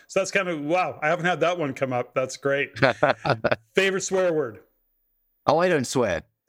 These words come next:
Speaker 2: No, I'm, I'm
Speaker 1: Oh,
Speaker 2: British.
Speaker 1: you're one of those guys. Okay,
Speaker 2: <laughs>
Speaker 1: fine.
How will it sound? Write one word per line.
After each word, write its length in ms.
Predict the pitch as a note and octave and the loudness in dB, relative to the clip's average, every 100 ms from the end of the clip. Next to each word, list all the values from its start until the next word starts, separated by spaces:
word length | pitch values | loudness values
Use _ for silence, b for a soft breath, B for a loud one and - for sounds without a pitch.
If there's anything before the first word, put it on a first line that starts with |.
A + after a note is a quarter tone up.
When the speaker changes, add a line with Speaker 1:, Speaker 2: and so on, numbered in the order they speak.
| _ | _
Speaker 2:
No, 200 | - A#2+ | 0 2
I'm, 140 | B2 B2+ | 2 2
I'm 160 | C3 E3+ | 2 2
Speaker 1:
Oh, 20 | |
Speaker 2:
British. 320 | A#3+ B3 - | 2 2 0
Speaker 1:
you're 80 | A#3 | 0
one 80 | A#3 | 0
of 280 | A#3 E3 C3+ | -2 -4 -2
those 380 | E3 F#3+ F3 | 0 0 -4
guys. 520 | D3 C3+ A2+ A2 G#2+ E3 | -4 -4 -2 -2 -2 -2
Okay, 380 | D#3+ - G#2+ E3 | -4 -2 -2 0
Speaker 2:
<laughs> 0 | |
Speaker 1:
fine. 680 | C#3+ F#3 D3 F3 C3 B2 C#3+ | 2 2 4 2 2 2 0